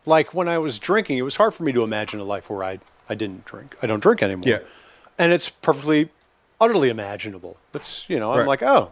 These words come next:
Speaker 1: yeah, this is better." And it, it's weird. It's weird that you go through these transitions and you don't, you know, you don't, you don't know that there is a, there is sunshine on the other side of it. You know, it doesn't
Speaker 2: Right.
Speaker 1: seem that way at the time, and,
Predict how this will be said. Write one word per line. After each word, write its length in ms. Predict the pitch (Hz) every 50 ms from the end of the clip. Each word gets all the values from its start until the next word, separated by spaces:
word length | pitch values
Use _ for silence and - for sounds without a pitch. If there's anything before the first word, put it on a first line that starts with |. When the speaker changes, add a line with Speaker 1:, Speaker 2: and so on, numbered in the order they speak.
| _ _ -
Speaker 1:
yeah, 140 | 101 - - 98
this 160 | 123 113 113
is 100 | 139 135
better." 420 | - - 254 262 151 113 101 90 - _ _ _ _ _ _ _ _ _ _ _ _ _ _ _
And 180 | - 170 170 165
it, 100 | 208 233 220
it's 260 | - 240 - - -
weird. 460 | 175 202 269 294 247 135 110 104 104
It's 220 | 139 147 - -
weird 240 | - 185 208 196 160
that 140 | - 175 - _ _ _ _ _ _ _
you 100 | 143 139
go 180 | 135 180 202
through 180 | 214 - 156 123
these 180 | 113 113 107 -
transitions 640 | - - 123 110 107 98 107 - - 117 107 - 110
and 100 | 110 110
you 80 | 110 107
don't, 300 | 110 120 113 113 - - - _ - - _ _ _ _ _ _ - - _ _ _ _ - - - - - - - - _ _ _ _ _ _
you 80 | - 190
know, 40 | 156
you 160 | 135 151 156
don't, 240 | 180 175 185 202 220
you 140 | 185 208
don't 220 | 214 226 220 220 202 180
know 280 | 196 220 247 262 254 208
that 320 | 139 151 160 - 156 131
there 300 | 147 147 143 143 151 175
is 160 | 226 208 -
a, 160 | 156 139 120 - _ _ _ _ _ _ _ _ _ _ _ _ _ _ _ _ _
there 200 | 139 139 143 160
is 200 | 156 127 - - _ _
sunshine 500 | - - 170 151 143 - - 139 127 117
on 80 | 110
the 120 | 117 113 110
other 140 | 110 110
side 380 | 98 - - 113 101 101 101 101
of 120 | 101 95 92
it. 120 | 98 - _ _
You 100 | 120 107
know, 100 | 107 110
it 60 | 107
doesn't 260 | 104 139 120 123 113 143
Speaker 2:
Right. 80 | 147 135 196 240
Speaker 1:
seem 100 | 240 214
that 160 | 190 180 175
way 180 | 156 156 151 135
at 100 | 117 -
the 60 | -
time, 560 | - - - 139 147 151 151 151 139 127 117 110
and, 160 | 107 107